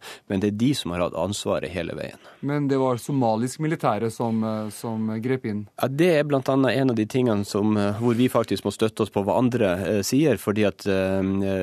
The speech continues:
Speaker 1: vi som sagt ikke har alle detaljer om, om, eh, hva som skjedde, til tross for at vi hadde de fire i, i situasjonen, så, så var det såpass uoversiktlig at vi vil være litt tilbakeholdne med å si hvem som gjorde hva.
Speaker 2: Utenriksminister Jonas Gahr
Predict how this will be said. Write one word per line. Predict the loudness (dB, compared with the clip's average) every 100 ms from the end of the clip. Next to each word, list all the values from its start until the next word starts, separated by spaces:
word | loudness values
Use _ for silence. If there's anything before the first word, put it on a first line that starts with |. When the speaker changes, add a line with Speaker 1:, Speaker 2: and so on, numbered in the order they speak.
| 0
Speaker 1:
vi | -2
som | -2
sagt | -2 -2 -2
ikke | -6 -6
har | -2 0 0
alle | 0 0 0 0
detaljer | -4 -4 -4 -2 -2
om, | -2 -4 -4
om, | -6 -6 -4 -4
eh, | -4 -6 -6 -8
hva | -2 -2
som | -2 -4
skjedde, | -2 -2 -2
til | -4
tross | -2 -2
for | -4
at | -4
vi | -2
hadde | 0 0 0
de | -2
fire | -2 0 0 0 0 -2
i, | -2 -2 -2
i | -4 -2
situasjonen, | -4 -2 0 0 2 0
så, | 0 0 2 0 -2
så | 0
var | 0
det | -2
såpass | -2 -2 -2 -2
uoversiktlig | -2 -2 -2 -6 -4 -8
at | -6 -8
vi | -4 -2
vil | -2
være | -2 -4
litt | -6
tilbakeholdne | -6 -4 -4 -6 -6
med | -6
å | -6
si | -4 -2
hvem | -4 -6
som | -6
gjorde | -6 -6 -8
hva. | -12 -16 _
Speaker 2:
Utenriksminister | -6 -4 -2 -2 -2 -2 -4 -2 -2
Jonas | 0 0 0
Gahr | -4